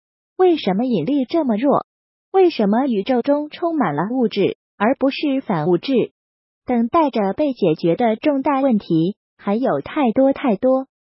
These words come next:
或许最终能引导我们解决这些问题的，是一个极其简洁、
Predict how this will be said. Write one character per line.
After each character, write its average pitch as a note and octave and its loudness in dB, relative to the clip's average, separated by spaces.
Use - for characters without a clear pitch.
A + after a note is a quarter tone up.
或 F4 2
许 E3+ -4
最 D4 -2
终 D#4+ 0
能 G#3+ -2
引 B3 2
导 A#3+ -2
我 F#3 2
们 A3+ -2
解 D#3+ 0
决 D3+ -2
这 C4 -2
些 D#4 0
问 D4 2
题 E3+ -2
的， A3+ -2
是 - -2
一 A3 0
个 B3 2
极 A#3+ -4
其 B3+ -4
简 D#3+ -4
洁、 D#3+ -4